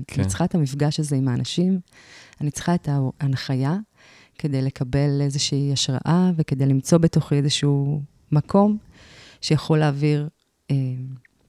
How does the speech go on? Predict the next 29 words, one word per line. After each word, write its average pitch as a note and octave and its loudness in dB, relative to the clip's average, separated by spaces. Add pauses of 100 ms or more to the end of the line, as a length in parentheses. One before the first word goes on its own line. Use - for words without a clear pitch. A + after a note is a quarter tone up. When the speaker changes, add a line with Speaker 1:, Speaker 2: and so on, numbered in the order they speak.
(840)
Speaker 2:
עוד D3+ 2 (140)
ידע E3+ 4
ועוד, D3 0
אה, D3+ 4 (1120)
עוד E3+ 2
סוג F#3 4
של E3+ 2
תקשורת, F#3 4
שאני, C3 0
שאני C3+ -2
לא C3+ 2
יכולה C3+ -2
לעשות C3+ -4
אותו C3 0
לבד B2+ 0
עם C3 -6 (220)
Speaker 1:
מהמם. C3+ 2
Speaker 2:
עצמי. A2 -2 (1400)
Speaker 1:
מקסים. G#2+ -6
אז G#2 -8
תספרי - -4
לי, C3+ -2
תקחי - -2
אותי C3+ 0
ככה A2 -4
לאיזה G2+ 0
רגע G#2 2
בתוך, G2+ -2
אה, F#2+ 0